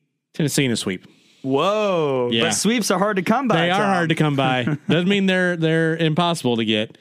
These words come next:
Speaker 1: And I'm gonna go Tennessee gets the sweep because, um, I know we can't give caveats on this. This is assuming Michaela Martin doesn't pitch for Auburn.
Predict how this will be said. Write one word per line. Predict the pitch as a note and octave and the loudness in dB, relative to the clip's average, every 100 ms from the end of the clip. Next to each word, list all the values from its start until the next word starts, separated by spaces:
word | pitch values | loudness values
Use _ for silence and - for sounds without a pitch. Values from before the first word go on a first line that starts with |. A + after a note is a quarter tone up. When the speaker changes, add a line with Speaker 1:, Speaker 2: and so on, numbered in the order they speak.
| _ _ - | _ _ -4
Speaker 1:
And | A#2+ A2+ A2 | -2 0 0
I'm | A#2 | 0
gonna | C#3+ C#3 | 0 0
go | C3+ | -2
Tennessee | B2+ D3 B2+ C#3+ | 0 0 2 0
gets | C3+ B2+ | 0 -2
the | A#2 | -4
sweep | - C3+ C3 - - _ - | 0 0 0 -6 -20 _ -4
because, | A#2 - D3 C3+ C3 A#2+ - - - _ _ - | -2 0 0 0 0 -2 -2 -6 -10 _ _ -6
um, | C3+ A#2 G#2+ G#2 G2+ G#2+ _ _ _ _ _ _ - | -2 0 0 -2 -4 -10 _ _ _ _ _ _ -6
I | C3 | -2
know | C3 | 0
we | B2+ | 0
can't | B2 B2+ A2 | 0 -2 0
give | C#3 D3 - | -2 -2 0
caveats | C3 A2 A2 G#2+ G#2 | 0 0 0 0 -2
on | G#2 | -4
this. | G#2 G#2 - | -2 -2 -4
This | D3+ B2 - | -4 -2 -2
is | B2 | -2
assuming | A#2 - F3+ D#3+ C3+ C3 - - - | -2 0 0 0 -2 -4 -8 -20 -6
Michaela | C3 C#3+ B2 | -2 0 0
Martin | A#2 A2+ G#2 | 0 0 0
doesn't | G2+ G2 F#2+ | -2 -2 -2
pitch | G#2 F2+ | -2 -4
for | - F#2 | -4 -4
Auburn. | F2+ - | -4 -8